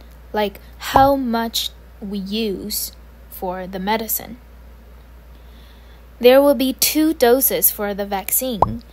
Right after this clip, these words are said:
The first dose and the second dose should have three to four weeks apart.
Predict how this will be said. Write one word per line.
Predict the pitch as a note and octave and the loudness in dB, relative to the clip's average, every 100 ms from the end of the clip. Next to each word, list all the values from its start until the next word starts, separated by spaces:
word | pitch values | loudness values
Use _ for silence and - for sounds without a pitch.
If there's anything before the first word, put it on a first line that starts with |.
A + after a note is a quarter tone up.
| - - | -20 -8
The | A3+ | -6
first | A3+ D4 F#4 F#4+ - - | 0 4 4 2 -4 -2
dose | G#3+ F3+ F3+ A3 - - | 0 0 -2 -2 -4 -4
and | G3+ G3 | -6 -6
the | G#3 | -2
second | - C#4+ D4+ C4+ G3 | 0 2 2 2 0
dose | C3 D2 G#3+ A#3 - - - - | -4 -4 -6 -4 -6 -8 -18 -10
should | - G3+ F#3+ - | -6 -6 -6 -4
have | G3 F#3+ - - - | -4 -4 -10 -12 0
three | B3 B3+ B3+ B3+ | 0 0 -4 -4
to | - A#3 | -2 0
four | - G#3 G#3 G3+ G3+ | 0 0 0 -2 -2
weeks | G3+ A3+ B3 - | -4 -6 -4 -2
apart. | G#3+ - - - - | -4 -2 -2 -2 -6